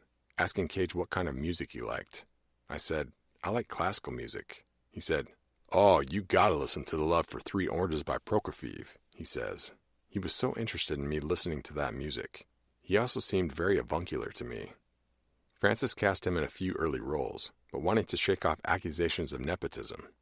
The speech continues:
Cage engaged in his first act of deliberate myth-making. He changed his last name, inspired by the avant-garde composer John Cage and the black superhero Luke Cage. As a young man,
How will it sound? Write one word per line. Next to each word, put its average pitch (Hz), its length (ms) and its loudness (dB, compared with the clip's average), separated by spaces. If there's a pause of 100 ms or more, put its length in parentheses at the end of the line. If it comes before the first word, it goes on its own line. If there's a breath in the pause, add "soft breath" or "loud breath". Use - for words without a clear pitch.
(180)
Cage 104 280 4
engaged 82 380 0
in 76 80 -4
his 67 120 -4
first - 320 -2
act 82 240 0
of 69 120 -10
deliberate 71 460 -2
myth-making. - 680 -6 (400)
He 90 120 -6
changed 110 400 0
his 71 140 -4
last 78 300 0
name, 71 380 -6 (300)
inspired 90 420 2
by 87 160 4
the 73 180 2
avant-garde 80 580 4
composer 73 440 -2
John 80 340 0
Cage - 480 -8 (180)
and 78 100 -2
the 71 60 -2
black 80 280 0
superhero 65 600 0
Luke 82 300 -2
Cage. - 500 -8 (640)
As 80 140 0
a 87 40 0
young 92 260 4
man, 90 360 -2